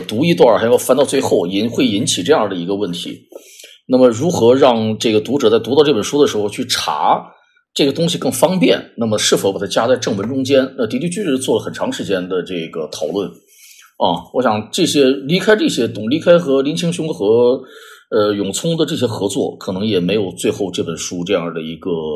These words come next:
一个结果。这个就是实际上在前期的讨论真的是花了很长时间。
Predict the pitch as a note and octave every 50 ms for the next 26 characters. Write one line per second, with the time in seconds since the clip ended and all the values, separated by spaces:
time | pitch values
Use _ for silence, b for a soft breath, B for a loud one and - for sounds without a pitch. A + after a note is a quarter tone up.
0 | C#2+ C2+ B1+ - - F2+ F2+ F2+ G2 - - E2 D#2+ E2+ F2 - B1 - - _
1 | _ b b b b _ - F2+ F2+ F2 F#2+ G2 - - A2+ A2 - - D3 E3
2 | E3 B2+ C3+ D3 B2 - - - A2+ C3+ C#3+ - - E3+ D3 - - F2+ G2 A#2
3 | A2+ A2+ - F3+ E3 A#2 A#2+ - - G#2+ G#2 - - E2+ - F2 F#2 - - E2+
4 | E2 D2